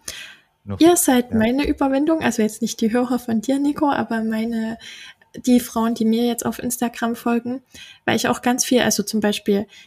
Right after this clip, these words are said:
Speaker 2: in der Story zu sprechen, war eine Riesenherausforderung für mich gewesen. Oder generell viel zu sprechen, weil ich sehr lange Schwierigkeiten mit meiner Stimme hatte, dass ich sie einfach nicht erhören konnte oder solche Sachen.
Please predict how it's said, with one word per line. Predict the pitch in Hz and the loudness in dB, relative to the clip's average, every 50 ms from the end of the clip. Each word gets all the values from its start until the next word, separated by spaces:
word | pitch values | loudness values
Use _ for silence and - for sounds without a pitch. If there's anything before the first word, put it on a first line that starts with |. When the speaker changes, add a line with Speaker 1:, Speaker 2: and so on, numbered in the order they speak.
| _ - | _ -4
Speaker 2:
in | 240 226 | 0 2
der | 220 226 220 | 2 2 2
Story | - - 269 262 269 240 | 2 2 2 4 4 2
zu | 240 - 208 202 | 2 2 -2 -2
sprechen, | - - - 214 202 - 226 208 | -2 -2 -2 -2 0 0 0 0
war | 202 196 | 0 0
eine | 208 208 214 247 | 0 0 2 2
Riesenherausforderung | 254 262 - 226 214 196 196 196 208 208 208 - - - 208 - 202 202 202 196 196 | 2 2 4 2 2 2 2 0 0 0 -2 -2 -2 -4 -2 -2 0 0 2 2 0
für | - - 202 | 0 0 -2
mich | 196 196 196 - - | 0 0 -2 -2 -4
gewesen. | - 214 208 208 208 202 202 - 208 214 220 _ _ _ _ _ - - - - _ _ - | -6 -4 -2 -2 -2 -2 -4 -4 -6 -8 -10 _ _ _ _ _ -20 -20 -20 -20 _ _ 0
Oder | 233 226 214 220 | 0 2 2 2
generell | 220 247 254 277 285 247 220 208 208 | 2 0 0 2 2 2 2 2 2
viel | 202 - - 214 214 | 2 2 0 0 0
zu | - 214 | 0 -4
sprechen, | - - - - 214 202 - 214 208 202 208 | -4 -4 -2 -2 0 0 0 0 0 0 0
weil | 208 202 214 214 214 214 214 - | 0 0 0 0 0 -2 -2 0
ich | - 226 208 - - - - - - - _ _ _ _ _ - | 0 0 0 -2 -4 -8 -8 -10 -12 -14 _ _ _ _ _ -8
sehr | - - - - 240 240 262 277 | -6 -4 0 2 2 4 4 2
lange | 254 233 220 214 214 | 2 0 0 0 -2
Schwierigkeiten | 214 - - 233 226 220 214 - - - 220 208 214 208 | -2 -2 -2 -2 -2 -2 -2 -4 -2 -2 -2 0 0 0
mit | 202 202 - | -2 -2 -2
meiner | 196 190 190 202 - | -2 -2 -2 -2 -2
Stimme | - - 262 262 240 208 196 | -2 -4 -2 -2 -2 -2 -4
hatte, | 190 190 - 202 202 - - - - - - - _ _ _ _ _ _ _ _ _ - | -6 -6 -8 -8 -10 -10 -14 -20 -20 -20 -20 -20 _ _ _ _ _ _ _ _ _ -2
dass | - 214 214 - | 0 0 2 2
ich | 208 - | 2 2
sie | - - | 2 2
einfach | - 214 214 - 214 | 2 2 0 0 0
nicht | 208 214 208 - | 0 -2 0 0
erhören | 214 208 196 247 247 233 220 | 0 2 4 4 4 4 2
konnte | 220 - 214 196 202 - | 0 0 0 0 0 -2
oder | - 196 208 202 | -2 0 0 0
solche | - 214 202 202 - 202 | 0 0 0 0 0 -2
Sachen. | - 208 202 - - 202 | -2 -2 -4 -4 -4 -8